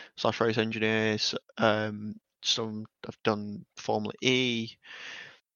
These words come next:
So there's a lot of industry style there. And then the course I did was a lot of hands-on work in workshops. So, uh, last year I did, when I was at uni and needed help,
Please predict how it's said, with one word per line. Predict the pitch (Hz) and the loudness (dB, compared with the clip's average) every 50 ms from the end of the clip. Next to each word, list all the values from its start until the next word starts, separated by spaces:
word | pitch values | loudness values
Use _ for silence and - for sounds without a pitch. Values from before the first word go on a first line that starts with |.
| _ _ - | _ _ -2
So | - - | 2 2
there's | 120 113 - | 2 4 4
a | |
lot | 123 - - | 4 4 6
of | |
industry | 117 113 120 127 - - - 117 113 | 2 2 2 0 -2 -2 -2 -2 -4
style | - - 117 120 123 127 123 | 2 4 4 6 6 6 4
there. | 131 135 139 139 135 127 120 - _ _ _ _ - - - | 2 2 2 2 0 0 -2 -6 _ _ _ _ -18 -8 -6
And | 240 208 - | -4 -2 -2
then | - 110 110 110 - 110 107 - - _ _ _ _ _ _ _ _ _ _ _ - | -2 -2 -2 -2 -4 -8 -8 -10 -12 _ _ _ _ _ _ _ _ _ _ _ -12
the | - | -10
course | - - 120 117 123 120 - | 2 4 4 4 4 2 2
I | 113 107 107 104 - _ | 2 2 2 0 -4 _
did | - 110 107 107 107 - - | 0 2 2 2 0 -2 -6
was | 110 107 | -6 -6
a | 110 | -2
lot | 104 107 110 | 0 -2 -2
of | - | -2
hands-on | - - 117 113 110 110 110 110 113 110 | 0 0 0 0 2 2 0 0 0 0
work | 110 107 107 107 - | -2 -4 -4 -4 -6
in | - 107 120 | -8 0 2
workshops. | 170 190 - - - - - - - - | 2 2 2 2 0 -2 -2 -4 -4 0
So, | - - 53 53 - - _ _ _ _ _ _ _ _ _ _ _ _ _ _ _ _ _ _ _ _ _ _ _ | 2 2 2 2 -2 -6 _ _ _ _ _ _ _ _ _ _ _ _ _ _ _ _ _ _ _ _ _ _ _
uh, | 123 113 110 107 101 104 | 4 4 4 4 2 0
last | 113 113 110 107 117 - - - | 2 4 4 6 6 4 0 0
year | 110 101 107 107 | 2 2 2 -2
I | 107 - - | -2 -2 -2
did, | 104 107 113 _ _ _ | -2 -2 -2 _ _ _
when | - 120 113 | 0 2 4
I | 107 | 4
was | 107 107 107 - - - | 4 2 0 0 0 -2
at | - - | 0 0
uni | 110 117 120 117 110 107 107 | 2 2 2 2 2 0 -2
and | 107 107 110 | -4 -4 -4
needed | 110 107 104 104 104 | -4 -4 -4 -4 0
help, | 131 143 131 - - - | 2 2 2 2 0 -6